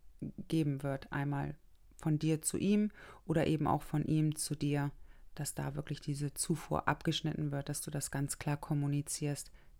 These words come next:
keinerlei Emo-, keinerlei Information mehr vom Narzissten hin zum Narzissten, wie auch immer. Und in dem Moment wird das Ganze dann auch langsam, ich sag so, dann wird der Griff gelockert,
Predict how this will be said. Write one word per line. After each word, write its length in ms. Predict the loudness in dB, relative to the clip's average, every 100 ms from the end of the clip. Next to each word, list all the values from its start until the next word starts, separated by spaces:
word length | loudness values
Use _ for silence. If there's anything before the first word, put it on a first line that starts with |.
| -4
keinerlei 500 | 0 2 2 2 2
Emo-, 340 | 2 0 -2 -8 -14 -14 -16 -4
keinerlei 600 | 2 4 6 6 4 0 -6 -16 -2
Information 800 | -2 2 2 2 0 -2 0 0
mehr 220 | -2 -6 -10 -20 -20 -20
vom 260 | -4 0 2
Narzissten 760 | 2 0 -2 -2 -4 -2 -4 -4 -2
hin 220 | 2 2
zum 240 | 2 0
Narzissten, 720 | 0 0 -2 -4 -6 -6 -6 -6 -16 -20 -20 -6
wie 120 | -4
auch 160 | -4
immer. 300 | -4 -4 -4 -8 -20 -20 -20 -20 -20 -20 -20 -20 -20 -20 -6
Und 120 | 0
in 120 | 0 2
dem 180 | 4
Moment 480 | 6 6 4 2 -2 -12 -20 -20 -20 -20 -6
wird 160 | -4 0
das 160 | -2
Ganze 320 | 0 -2 -2 -2
dann 160 | -2
auch 200 | -2 -4
langsam, 480 | -2 -2 0 0 -2
ich 120 | -2
sag 240 | -2 -2 -6 -14 -10
so, 200 | -4 -2
dann 380 | 0 2 2 0
wird 120 | 2
der 80 | 2
Griff 320 | 4 2 4
gelockert, 560 | 4 4 0 -6 -6